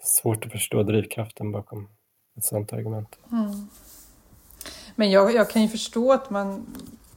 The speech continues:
Speaker 2: kritiserar produktionsförutsättningar och sådär. Och där, det är väl där jag än så länge har gått fri då från de här, äh,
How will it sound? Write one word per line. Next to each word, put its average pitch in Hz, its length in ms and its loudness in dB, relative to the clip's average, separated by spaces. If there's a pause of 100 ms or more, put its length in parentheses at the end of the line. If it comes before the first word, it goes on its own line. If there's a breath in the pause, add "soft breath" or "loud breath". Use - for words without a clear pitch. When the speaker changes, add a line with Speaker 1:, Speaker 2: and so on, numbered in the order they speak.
(200)
Speaker 2:
kritiserar 190 920 -2 (1700)
produktionsförutsättningar 202 1700 -2
och 208 100 -10
sådär. - 220 -10 (1080 loud breath)
Och 233 160 0
där, 220 380 8
det 196 100 2
är 208 40 6
väl 214 160 0
där 233 300 8
jag 190 480 4 (180)
än 208 240 4
så 208 120 0
länge 190 260 0
har 175 140 -2
gått 180 200 -4
fri 233 640 0
då - 200 -6
från - 400 -8
de 202 140 -6
här, 190 300 -6 (480 loud breath)
äh, 240 80 -8